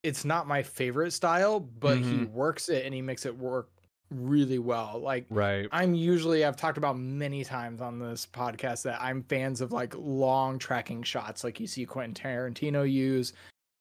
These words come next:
Speaker 2: Mm-hmm.
Speaker 1: um,
Speaker 2: Yeah.
Speaker 1: or, like, Mike Flanagan uses them. If you've watched, uh, Haunting of Hill House, s-, skip The Haunting of Bly Manor, um,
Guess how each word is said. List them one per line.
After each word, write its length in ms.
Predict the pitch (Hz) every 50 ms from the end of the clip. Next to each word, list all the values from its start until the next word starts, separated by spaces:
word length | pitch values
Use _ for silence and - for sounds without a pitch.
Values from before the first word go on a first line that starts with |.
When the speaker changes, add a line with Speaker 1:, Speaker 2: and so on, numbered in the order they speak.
| _ -
Speaker 2:
Mm-hmm. 80 | - -
Speaker 1:
um, 600 | 127 247 - - 113 110 107 147 147 160 156 - _ -
Speaker 2:
Yeah. 220 | 220 247 269 131
Speaker 1:
or, 140 | 139 135 135
like, 380 | 127 123 117 117 113 92 - _ _ _ _ _ _ _ _ _ _
Mike 380 | - 127 131 139 139 143 131 -
Flanagan 640 | - - 135 131 131 135 139 139 147 160 160 160
uses 360 | 156 147 147 147 143 151 147 147
them. 240 | 165 160 165 170 165 -
If 160 | 127 120 120
you've 360 | 127 120 123 127 123 107 92 -
watched, 560 | 120 120 120 120 120 117 - - - - - - _ -
uh, 520 | 127 120 113 113 113 113 110 107 104 104 104 - - _ -
Haunting 300 | - 143 135 143 139 131
of 120 | 123 113
Hill 240 | - - 147 139 143
House, 580 | 127 139 139 131 135 135 131 127 123 - - - _ _ _ _ _ _ _ _ _ _ -
s-, 160 | - 143 -
skip 420 | - - - - 135 127 120 90
The 100 | - 139 117
Haunting 360 | 120 120 120 113 127 117 117
of 80 | 117 113
Bly 160 | 123 117 120
Manor, 380 | 120 120 117 120 120 120 120 - - 131
um, 580 | 127 123 123 123 120 117 110 113 110 110 -